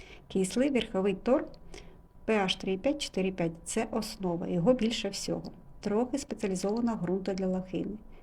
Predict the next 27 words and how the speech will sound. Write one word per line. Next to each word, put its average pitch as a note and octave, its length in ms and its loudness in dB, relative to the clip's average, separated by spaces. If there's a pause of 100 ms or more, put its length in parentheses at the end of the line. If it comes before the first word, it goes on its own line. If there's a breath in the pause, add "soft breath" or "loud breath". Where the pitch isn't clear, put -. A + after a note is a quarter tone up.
(120)
Пісок, A3 520 4
агроперліт, G3 680 2 (480 loud breath)
двадцять B3+ 500 2
грам G3+ 240 2
колоїдної F3+ 480 2
сірки. - 520 -4 (680)
Багато G3 640 0
хто C#4+ 260 2
вважає, G#3+ 460 2
що F#3+ 200 -2
сірка B3 400 0
одразу F#3 420 0
підкислює G3+ 680 -2
ґрунт, F3+ 360 0 (220)
але F#3+ 320 0 (100)
це G3+ 200 2
не F#3 140 2
так. - 340 -6 (560 loud breath)
Вона C#4 240 8
починає G#3 380 2
працювати, C4+ 800 0 (260 loud breath)
коли C4+ 260 4
ґрунт C#4 420 4
теплий G3+ 520 2
і B3+ 100 4
вологий, F3 520 0
від D4 260 4